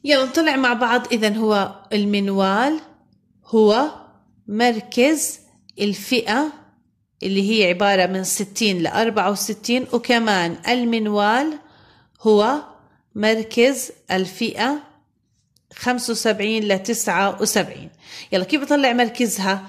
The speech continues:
هاي الفئة حكينا بجمع الحد الأدنى زائد الحد الأعلى وبقسمه على اثنين. ستين زائد أربعة وستين اللي هي عبارة عن مية وأربعة وعشرين. مية وأربعة وعشرين لما أقسمها على اثنين بيطلع اثنين وستين.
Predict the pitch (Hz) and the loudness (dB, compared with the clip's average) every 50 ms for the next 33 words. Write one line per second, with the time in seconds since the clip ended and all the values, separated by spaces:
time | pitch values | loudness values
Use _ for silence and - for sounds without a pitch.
0 | - - - - 202 196 190 196 - 170 180 - 226 214 254 226 202 190 202 214 | -20 -10 -4 -2 -2 -2 -2 -2 -2 -2 -2 -2 -2 -2 -2 0 0 0 -2 -2
1 | 202 214 196 185 185 - - 233 202 208 240 240 - 240 247 240 254 247 - 240 | -2 -2 -2 -2 -2 -2 -4 -2 0 0 -2 0 0 -2 -4 -2 -4 -4 -2 -2
2 | 220 196 202 190 - - 240 202 226 226 - 240 240 240 233 220 226 226 - - | -2 -2 -4 -6 -6 -6 -4 -4 -4 -4 -2 -2 0 0 0 -2 -4 -6 -6 -8
3 | - 220 202 175 190 190 190 180 156 139 131 - - - - - - - - - | -6 -4 -4 -4 -4 -4 -6 -8 -8 -8 -10 -14 -18 -18 -18 -18 -14 -8 -6 -4
4 | 262 254 - - 233 202 190 180 202 190 98 180 175 - - 247 240 226 233 220 | -4 -4 -4 -4 -4 -2 -2 -2 -2 -2 -2 -2 -4 -4 -4 -4 0 0 0 0
5 | 220 214 - - 233 240 - 247 247 233 226 214 208 214 220 226 220 202 196 190 | -2 -4 -6 -8 -10 -8 -6 -4 -2 0 0 0 0 0 0 0 0 0 0 0
6 | 202 214 214 208 202 196 175 170 202 247 294 294 294 - - - - _ - 233 | 0 2 2 2 2 0 0 0 0 0 0 0 -2 -6 -14 -20 -14 _ -2 -2
7 | 269 254 220 202 190 170 - - 240 247 214 233 220 220 214 208 214 214 - - | 0 0 0 0 0 0 0 0 0 0 0 0 0 0 0 -2 -2 -2 -2 -2
8 | - 202 170 147 117 - - - - - - _ 220 247 262 262 247 - - 247 | -2 -4 -6 -6 -8 -12 -18 -20 -20 -20 -12 _ -2 0 0 2 2 2 0 0
9 | 247 247 214 220 208 - 226 190 180 180 180 185 190 139 160 - - - - 262 | 0 -2 -2 -2 -4 -4 -4 -4 -2 -4 -4 -4 -4 -6 -8 -8 -6 -4 -2 -2
10 | 240 220 208 190 185 190 214 220 220 220 - 226 214 190 196 190 262 277 - 254 | -2 -2 -2 -2 0 0 0 -2 -2 -4 -4 -4 -4 -4 0 -2 -2 -2 -2 -2
11 | 262 269 285 277 285 - - - 170 - - 196 196 202 214 226 240 254 269 277 | 0 0 0 0 -2 -6 -10 -10 -12 -10 -8 -6 -4 -2 0 0 2 2 2 2
12 | 302 320 339 - - 539 - - 240 - - 262 220 233 - - - 156 147 143 | 0 0 -2 -6 -10 -8 -6 -4 -2 0 0 0 -2 -2 -6 -8 -8 -6 -6 -6
13 | 151 - - | -10 -14 -20